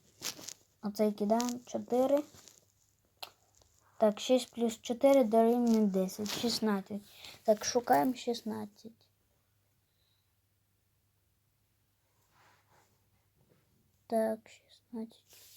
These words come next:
Отут може. Так, я шукаю шістнадцять.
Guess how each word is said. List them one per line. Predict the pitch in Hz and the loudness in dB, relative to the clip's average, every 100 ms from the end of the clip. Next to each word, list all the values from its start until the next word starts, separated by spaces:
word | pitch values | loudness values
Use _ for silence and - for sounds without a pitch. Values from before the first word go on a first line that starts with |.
| - _ - | -20 _ -12
Отут | - 214 240 240 | -6 -4 -2 0
може. | 254 262 262 - - - - - - _ _ _ _ _ _ _ _ - - _ _ _ _ _ _ _ _ _ _ _ _ - - - - - | 0 0 -2 -10 -20 -20 -18 -18 -18 _ _ _ _ _ _ _ _ -20 -20 _ _ _ _ _ _ _ _ _ _ _ _ -20 -20 -20 -18 4
Так, | 247 240 262 - | 8 10 10 6
я | 269 262 | 4 4
шукаю | - - 247 254 | 2 8 12 12
шістнадцять. | 269 - - 240 240 247 - 269 _ | 10 4 -6 -4 -4 -6 -10 -12 _